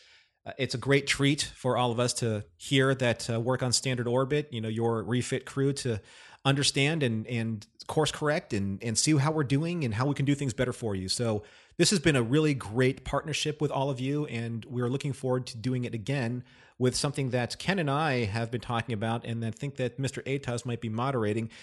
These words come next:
It's gonna be, it's kinda like the Thrilla in Manila for all the people that are out there that understand that, uh, reference. But Ken, you came up with a really interesting idea that we're gonna be talking about in, um,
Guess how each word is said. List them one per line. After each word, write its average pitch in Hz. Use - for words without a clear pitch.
It's 143
gonna 180
be, 175
it's 180
kinda 254
like 240
the 170
Thrilla 180
in 160
Manila 135
for 156
all 139
the 139
people 147
that 139
are 143
out 143
there 143
that 127
understand 127
that, 131
uh, 120
reference. 135
But 123
Ken, 208
you 139
came 233
up -
with 139
a 123
really 135
interesting 127
idea 113
that 107
we're 107
gonna 110
be 101
talking 110
about 98
in, 104
um, 101